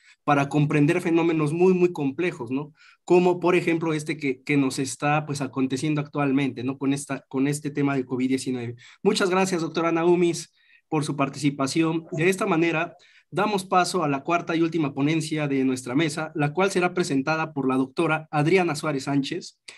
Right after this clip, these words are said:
investigadora de tiempo completo en el ibi. Y vaya, el trabajo de la doctora Suárez lleva por título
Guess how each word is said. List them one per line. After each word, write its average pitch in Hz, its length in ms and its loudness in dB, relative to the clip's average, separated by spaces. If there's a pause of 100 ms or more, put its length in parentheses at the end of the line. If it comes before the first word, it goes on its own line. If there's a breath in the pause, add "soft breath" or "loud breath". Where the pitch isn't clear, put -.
(120)
investigadora 156 720 2
de 151 80 -2
tiempo 160 300 -4
completo 147 400 -2
en 131 100 2
el 151 100 2
ibi. 185 380 -2 (480 soft breath)
Y 208 220 4
vaya, 170 320 4
el 151 200 0
trabajo 185 400 2
de 170 80 -2
la 143 100 -2
doctora 160 360 -2
Suárez 175 480 0
lleva 175 240 2
por 139 160 -2
título 165 500 -2